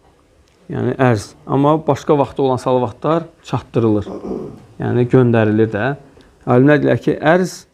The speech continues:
birbaşa ərz olunmaq göndərməkdən daha fəzilətlidir. Yəni, ona görə cümə günü xüsusi, ona görə Allah Rasulü sallallahu əleyhi və səlləm deyir ki, cümə günü və gecəsi mənə salavat deyin.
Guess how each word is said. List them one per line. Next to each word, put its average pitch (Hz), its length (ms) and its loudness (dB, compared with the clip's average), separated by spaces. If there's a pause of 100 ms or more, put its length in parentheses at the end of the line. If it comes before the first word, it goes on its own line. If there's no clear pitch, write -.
(200)
birbaşa 139 420 2
ərz 131 160 4
olunmaq 120 580 -2 (300)
göndərməkdən 127 680 2
daha 131 200 -4
fəzilətlidir. 104 640 -6 (800)
Yəni, - 160 -6
ona 127 160 2
görə 139 240 6
cümə 143 240 2
günü 143 200 2
xüsusi, 139 280 -4
ona 139 160 0
görə 135 140 4
Allah 131 200 4
Rasulü 123 200 -6
sallallahu 127 260 -4
əleyhi 120 80 -8
və 131 80 -4
səlləm 120 200 -2
deyir 123 160 -2
ki, 180 180 -2
cümə 143 260 6
günü 123 220 -2
və 117 100 -6
gecəsi 127 360 0
mənə 135 200 -2
salavat 123 400 0
deyin. 104 140 -12